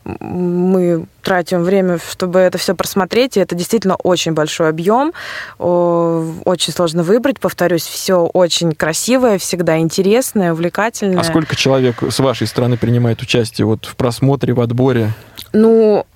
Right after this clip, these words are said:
Speaker 1: э, что касаемо нашего отдела, который занимается, да, э, этим направлением, мы все всегда обязательно это всё просматриваем. Э, отдел рекламы всегда принимает тоже участие, все они просматривают. Ну, то есть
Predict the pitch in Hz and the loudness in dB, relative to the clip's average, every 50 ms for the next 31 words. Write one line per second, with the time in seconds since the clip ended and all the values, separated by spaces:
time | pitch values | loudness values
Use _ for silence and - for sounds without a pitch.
0 | - - _ - 190 185 185 180 170 - - 214 196 - 202 - - 208 202 196 | -20 -6 _ 0 2 2 2 0 -2 0 -4 -2 -2 -2 -4 -2 0 0 2 2
1 | 190 190 190 190 196 214 247 - - 254 240 226 202 196 180 185 208 190 180 175 | 2 2 2 2 2 0 0 -2 -2 0 2 0 0 0 2 2 4 4 4 4
2 | 170 170 165 156 156 151 - 170 - 175 170 165 160 156 165 165 170 170 170 165 | 2 2 2 0 0 -2 -4 -4 0 0 2 2 2 0 0 0 2 2 2 2
3 | 160 156 156 - - 165 180 180 190 196 175 - - - 175 175 170 165 165 160 | 0 0 -2 -4 -4 -2 0 0 2 0 0 0 0 -2 0 0 2 2 0 0
4 | - - 165 165 165 151 185 175 175 175 196 180 170 160 156 151 151 156 170 170 | 0 0 0 0 0 0 0 -2 0 2 2 2 2 2 2 2 2 2 2 0
5 | 165 - - - 165 143 - - 165 160 165 160 160 165 165 170 160 160 - 170 | 0 0 2 0 0 2 2 -2 0 2 2 0 0 0 0 0 0 0 -2 -2
6 | 170 165 165 165 160 _ 180 180 170 - - 180 - 175 170 - - 190 175 165 | -2 0 0 -2 -2 _ -2 -4 -2 -2 -4 -2 -2 -4 -4 -2 -2 0 0 0
7 | 160 - 170 170 165 165 165 165 160 160 160 160 160 156 156 156 156 151 151 156 | 0 -2 -2 -2 -2 -2 -2 -2 -2 -2 -2 -2 -2 -2 -2 -2 -2 -4 -4 -4
8 | 151 - - - - - 160 160 156 170 170 170 165 165 165 160 160 160 160 160 | -6 -8 -10 -8 -6 -6 -6 -4 0 0 2 2 2 2 2 2 2 2 2 0
9 | 165 160 - 175 160 160 160 165 170 - - - 170 180 165 175 170 165 165 156 | 0 0 0 0 0 0 0 -2 -4 -6 -6 -6 -6 -2 0 0 0 0 0 -2
10 | - 165 165 170 170 170 165 160 151 _ - 165 156 151 156 156 - - 151 151 | -4 -4 -2 0 0 0 0 -2 -2 _ -2 -2 0 0 -2 -2 0 -2 -2 -2
11 | 147 - - 160 151 - - - 160 156 156 156 156 151 - 160 156 - - - | -2 -4 -4 -6 -4 -4 -4 -2 -2 0 0 -2 -4 -4 -6 -6 -6 -6 -6 -4
12 | 165 160 151 151 156 156 151 156 156 151 151 - 165 165 160 151 - 165 160 160 | -4 -4 -4 -4 -6 -6 -6 -6 -6 -8 -6 -6 -6 -6 -6 -4 -2 -2 -2 -4
13 | - | -6